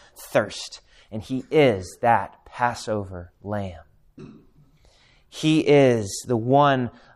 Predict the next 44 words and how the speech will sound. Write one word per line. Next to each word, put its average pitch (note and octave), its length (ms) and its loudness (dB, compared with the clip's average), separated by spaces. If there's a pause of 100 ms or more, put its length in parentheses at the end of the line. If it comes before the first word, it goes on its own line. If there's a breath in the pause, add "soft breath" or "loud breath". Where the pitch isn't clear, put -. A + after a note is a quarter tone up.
in B2 140 -6
who-, C#3+ 300 0
of C3 160 2
whom D#3 320 4
we G3+ 240 6
partake, F3 760 0 (200 loud breath)
and F3 120 6
in E3+ 100 6
so F3 260 6
doing, G3 400 8
we E3+ 100 4
take G3 500 0
the E3 100 0
forgiveness F#3 800 4
of D3 100 0 (140)
sins F#3 400 4
through E3 140 4
his C3+ 200 0
blood. D#3 420 6 (140 loud breath)
When D3+ 140 0
we F3+ 100 6
take F#3 260 2
the E3+ 80 -2
Lord's D#3+ 280 2
Supper D#3+ 260 2
every C#3+ 240 2
Sunday, D3 500 2
as B2+ 160 2
you B2 60 -6
see D3+ 240 0
on D3 120 4
this C#3 120 -6
table B2+ 300 -4
before A2 380 -6
us, A2+ 140 -10 (240 loud breath)
we D3+ 120 4
are C3+ 60 2 (120)
celebrating C#3+ 460 4
all G#3 480 8
of D#3 180 -4
these D3+ 240 -8
things A#2+ 460 -12 (180 soft breath)
about A#2+ 300 0
Jesus. G#2+ 480 -10